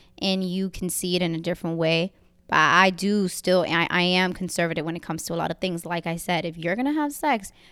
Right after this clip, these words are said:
you better be prepared with A, B, and C, D, E, F, G. And that's why I say have talks with people. But yeah,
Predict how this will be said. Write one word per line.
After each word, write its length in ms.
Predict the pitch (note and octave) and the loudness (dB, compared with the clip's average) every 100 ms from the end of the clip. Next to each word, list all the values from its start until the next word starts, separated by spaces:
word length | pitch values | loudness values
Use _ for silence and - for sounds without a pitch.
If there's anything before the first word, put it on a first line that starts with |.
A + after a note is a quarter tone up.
| _ | _
you 120 | - G3+ | -6 2
better 180 | F#3 | 2
be 180 | E3 F#3 | 2 -2
prepared 520 | G3 A#3 - F#3+ F#3+ | -4 -4 0 2 2
with 160 | D#3+ E3 | -2 -6
A, 180 | E3+ E3+ | -4 -6
B, 220 | F3 E3 | -4 -4
and 100 | E3+ | -4
C, 220 | E3 E3 | -4 -6
D, 400 | E3 D#3 D3+ E3 | -6 -6 -4 -2
E, 40 | D#3+ | 0
F, 80 | D#3+ | 0
G. 320 | D#3 C#3+ - - _ _ _ _ _ _ _ | -2 -6 -8 -20 _ _ _ _ _ _ _
And 100 | F3 | -2
that's 200 | F3 E3+ | -2 -2
why 180 | F3 D#3+ | 0 2
I 120 | D#3 | 0
say 420 | E3 D#3+ D3 E3 - _ | -2 -2 -2 -4 -12 _
have 280 | - D#3 - | -6 -6 -4
talks 500 | - - - - - | -2 -2 -4 -12 -8
with 180 | E3 - - | -8 -8 -10
people. 400 | D#3+ - C#2+ - - _ _ _ - - | -10 -8 -10 -10 -20 _ _ _ -20 -14
But 140 | - B3+ | -6 0
yeah, 220 | F4 | 0